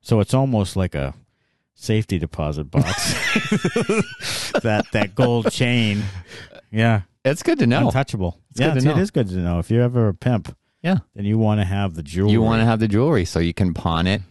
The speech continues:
Speaker 2: for
Speaker 1: Yeah.
Speaker 2: bail money.
Speaker 1: They'll keep the cash. Where does the cash go when
Speaker 2: Does
Speaker 1: the,
Speaker 2: it,
Speaker 1: when the
Speaker 2: does
Speaker 1: cops take it, seize it?
Speaker 2: I mean, is it evidence or do they keep it?
Speaker 1: I mean, I don't, I mean, I would think,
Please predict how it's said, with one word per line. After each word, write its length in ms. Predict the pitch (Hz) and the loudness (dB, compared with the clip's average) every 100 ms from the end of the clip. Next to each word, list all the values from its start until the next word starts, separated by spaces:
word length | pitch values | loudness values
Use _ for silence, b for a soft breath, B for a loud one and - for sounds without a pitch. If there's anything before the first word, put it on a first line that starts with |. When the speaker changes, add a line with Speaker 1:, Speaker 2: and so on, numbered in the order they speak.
| _ | _
Speaker 2:
for 120 | 113 | -2
Speaker 1:
Yeah. 80 | 104 | 0
Speaker 2:
bail 100 | 135 | 2
money. 240 | 156 76 76 | 2 0 0
Speaker 1:
They'll 120 | 107 | -2
keep 280 | - 139 - | 0 -2 -2
the 80 | 95 | -6
cash. 440 | 110 117 92 - | -2 -2 -2 -2
Where 260 | 117 196 339 | 0 0 0
does 180 | 359 | -4
the 60 | 302 | -6
cash 420 | - - 92 92 | -6 -6 -6 -6
go 320 | - 80 73 76 - _ _ _ - | -8 -6 -6 -8 -16 _ _ _ -14
when 60 | - | -4
Speaker 2:
Does 120 | 95 | -2
Speaker 1:
the, 60 | 80 | -2
Speaker 2:
it, 60 | - | -4
Speaker 1:
when 120 | 87 | -6
the 60 | |
Speaker 2:
does 140 | 80 95 | -2 -2
Speaker 1:
cops 220 | 71 - | -4 -6
take 220 | 90 73 | -6 -6
it, 120 | 73 - - | -6 -12 -16
seize 340 | - 85 76 | -8 -6 -6
it? 100 | 78 _ _ _ _ | -8 _ _ _ _
Speaker 2:
I 80 | 95 | 0
mean, 160 | 95 87 | 2 2
is 140 | 78 | -2
it 100 | 78 - | -4 -6
evidence 520 | 92 117 147 175 - | -4 -2 0 -2 -2
or 120 | 82 | -4
do 140 | 78 | -2
they 220 | 76 73 67 | -2 -4 -6
keep 300 | - 117 - | -2 -2 -2
it? 100 | - _ | -16 _
Speaker 1:
I 60 | 101 | -2
mean, 140 | 95 | 0
I 80 | 113 | 2
don't, 180 | 147 - _ _ _ | 0 -4 _ _ _
I 60 | 98 | -4
mean, 220 | 90 85 | -2 -2
I 180 | 95 113 | -2 -2
would 180 | 127 117 | 0 -4
think, 480 | - 87 98 - | -4 -4 -4 -6